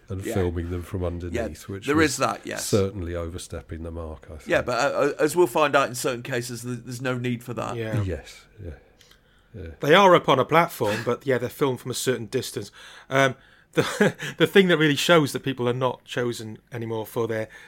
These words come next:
Speaker 3: dancing ability necessarily is the guy who's right alongside the Slough girls, uh, in, in very
Speaker 2: Yes.
Speaker 3: high-waisted grey trousers and a coral shirt,
Speaker 2: Mm.
Speaker 3: who looks like Gareth from The Office. Um,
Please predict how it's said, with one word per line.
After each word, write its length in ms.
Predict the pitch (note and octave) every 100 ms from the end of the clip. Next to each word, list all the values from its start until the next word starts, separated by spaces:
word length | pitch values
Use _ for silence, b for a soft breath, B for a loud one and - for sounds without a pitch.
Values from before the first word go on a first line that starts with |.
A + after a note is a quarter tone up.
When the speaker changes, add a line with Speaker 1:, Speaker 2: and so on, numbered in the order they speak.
| B
Speaker 3:
dancing 340 | C3 B2 - A#2+
ability 340 | A2+ G#2+ A2+
necessarily 680 | A2 - - B2 A#2 A2+ A#2
is 180 | B2+ -
the 80 | B2+
guy 280 | C3+ C#3
who's 160 | B2+ -
right 220 | D3 F3+
alongside 600 | D#3 C3+ - D3+ D3 A2 b b b b
the 60 | -
Slough 380 | - B2+ B2+
girls, 360 | A#2 G#2+ G2+ - b b b -
uh, 200 | B2 B2 b b _
in, 260 | C#3 C3+ B2+
in 240 | C#3 B2
very 340 | A2+ D3+ D#3 D3
Speaker 2:
Yes. 100 | A#2
Speaker 3:
high-waisted 600 | C#3 C3+ B2+ B2 - A#2+
grey 240 | - B2+ A#2+
trousers 600 | - C3 A#2+ A2+ G#2 - B B B -
and 220 | B2 A#2
a 60 | B2
coral 400 | - C#3+ C3+ B2
shirt, 380 | A#2+ C3 A#2+ B2
Speaker 2:
Mm. 180 | B2 B2 -
Speaker 3:
who 140 | C#3+ B2+
looks 400 | C3 - - -
like 400 | - C3+ B2 - - -
Gareth 400 | D3 D3+ C3+ B2
from 300 | - - B2
The 100 | B2+
Office. 460 | C3+ - A2+ - B B B -
Um, 220 | C#3